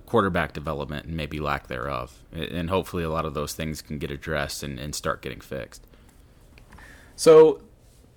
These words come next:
Speaker 2: the other thing I'm looking for is how did covid, injuries, et cetera,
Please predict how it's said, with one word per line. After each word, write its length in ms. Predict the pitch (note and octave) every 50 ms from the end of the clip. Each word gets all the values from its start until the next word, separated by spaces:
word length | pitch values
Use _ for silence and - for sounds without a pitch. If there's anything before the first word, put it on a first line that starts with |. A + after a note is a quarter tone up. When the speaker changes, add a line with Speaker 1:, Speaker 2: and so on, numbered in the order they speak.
| -
Speaker 2:
the 100 | D3+ D#3+
other 160 | F3+ F#3 F#3
thing 180 | E3 - F3+ D#3
I'm 140 | C#3 C3+ C3+
looking 240 | B2+ B2 - C3 B2
for 420 | A#2+ B2+ A#2+ A#2+ A#2 A#2 A2+ - - - - - - - - - - - - - - - - - - - - - - - - - - - - -
is 640 | C3+ B2+ A#2+ A#2 A2+ A2 A2 - - - - - - - - - -
how 320 | - - - D3 D3+ E3 E3+
did 220 | E3+ D3+ C3 -
covid, 580 | - - - C3+ C3 B2 A2+ A#2 G2+ F#2 F#2+ - - - - - - - - - - - - - - - - -
injuries, 720 | - C3+ B2+ B2 B2 B2 B2+ B2 A#2 A#2 A#2 A#2 A#2 -
et 100 | - -
cetera, 560 | - - C3 A#2 A2 G#2 G2 F#2+ F#2+ F#2 -